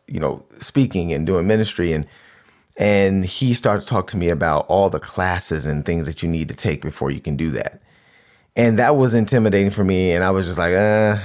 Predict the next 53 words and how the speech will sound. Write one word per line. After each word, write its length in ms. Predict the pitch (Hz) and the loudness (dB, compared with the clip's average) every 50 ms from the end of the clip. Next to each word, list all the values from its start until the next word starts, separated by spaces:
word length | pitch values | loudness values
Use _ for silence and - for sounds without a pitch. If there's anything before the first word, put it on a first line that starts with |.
| 98 104 | -2 -2
I'm 140 | 101 107 | 0 2
not 100 | 104 92 | 2 2
in 80 | 92 92 | 0 -2
a 40 | 82 | -2
position 360 | - 92 76 82 85 - - | -6 -6 -4 -4 -4 -4 -6
to 60 | 78 | -6
be 100 | 76 82 | -6 -4
taking 280 | - - 90 78 - 78 | -2 -2 -2 -2 -2 -2
all 140 | 76 78 78 | -2 -2 -2
these 140 | 76 76 | -4 -6
classes 640 | - - 95 87 87 80 85 - - 85 80 80 73 | -6 -2 -2 0 0 0 -2 -2 -4 -4 -2 -2 -4
and 160 | 80 78 76 | -4 -4 -6
stuff." 400 | - - - 85 85 80 80 - | -6 -4 0 0 0 0 0 -2
And 180 | - 73 73 73 - - - - _ - | -4 -4 -4 -6 -8 -12 -18 -10 _ -2
I 80 | - | 0
didn't 220 | 101 98 95 95 - | 2 2 2 0 0
feel 120 | - 104 | 0 0
like 160 | 98 98 - | 0 2 0
I 80 | 95 95 | 0 0
had 180 | 107 101 98 | 0 0 0
it 80 | 92 92 | 2 2
all 200 | 95 92 92 90 | 2 2 2 0
together. 460 | 98 85 87 87 87 87 87 85 85 | 0 -2 0 0 0 2 2 0 0
And 120 | 82 80 80 | 0 -2 -2
so, 320 | - - 80 76 76 - - - - - _ _ | -2 0 0 0 -2 -4 -10 -18 -20 -20 _ _
you 80 | - 90 | -2 0
know, 100 | 90 82 | 0 0
I 140 | - 107 | 0 0
kind 240 | - - 147 143 139 | 0 0 0 2 2
of 60 | 117 | 2
was, 360 | 101 98 95 92 90 - - - | 2 0 -2 -2 -4 -8 -12 -14
uh, 280 | - - - - - - - - 98 95 | -14 -12 -10 -10 -12 -12 -16 -16 -12 -10
deflated. 540 | - 90 - - 110 104 92 - - - - _ _ _ _ _ - - - - _ _ | -10 -8 -2 0 2 2 2 0 -4 -8 -10 _ _ _ _ _ -20 -20 -20 -20 _ _
But 120 | - 113 | 0 2
what 340 | 120 120 123 120 - - - _ | 4 4 4 2 0 -4 -10 _
ended 240 | - 123 139 143 139 | 0 2 4 4 4
up 100 | 120 104 | 4 2
happening 580 | - 120 120 120 123 - 98 95 92 85 80 - - | 2 0 0 0 0 0 0 0 0 0 -2 -6 -4
was 320 | - 87 90 90 85 - - _ - | -2 -2 0 0 -2 -6 -10 _ -6
I, 520 | - 110 123 143 156 151 135 107 - - - _ _ _ - | -4 0 0 2 2 2 0 -2 -4 -10 -16 _ _ _ -10
like, 260 | - - 85 92 69 | -4 -2 -2 -2 -2
now 260 | 65 98 127 127 117 | 0 0 2 2 2
here, 180 | 117 143 180 - | 2 0 0 0
let 320 | - - - 101 127 147 | -2 -4 -2 0 0 2
me 80 | 165 147 | 2 2
fast 320 | 135 - 117 110 110 107 | 2 2 2 2 2 0
forward 200 | - 113 104 101 | 0 0 0 0
to 60 | 101 104 | 0 0
where 220 | 90 92 78 76 | 0 0 0 0
I 40 | 78 | 0
am 200 | 73 71 76 76 | 0 -2 -2 -2
now. 300 | 78 73 - - - - - | -2 -2 -2 -4 -8 -10 -8
Now, 540 | 78 82 104 113 120 120 120 123 120 113 | -4 -2 0 2 2 2 2 2 2 0